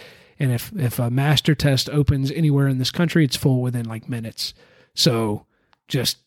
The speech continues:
super, super popular game. There's pros playing it. There's amateurs playing it. Um,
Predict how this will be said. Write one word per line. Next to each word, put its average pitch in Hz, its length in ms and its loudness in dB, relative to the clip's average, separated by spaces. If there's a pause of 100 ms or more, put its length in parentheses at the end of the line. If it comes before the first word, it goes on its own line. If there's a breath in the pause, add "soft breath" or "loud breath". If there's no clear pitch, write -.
super, 147 640 0 (320)
super - 480 2
popular 120 480 -4
game. 110 240 -14
There's 110 180 -12
pros 190 360 4
playing 185 320 2
it. 175 120 0
There's 123 240 -4
amateurs 175 460 0
playing 170 380 2
it. 160 200 2 (520 loud breath)
Um, 120 580 0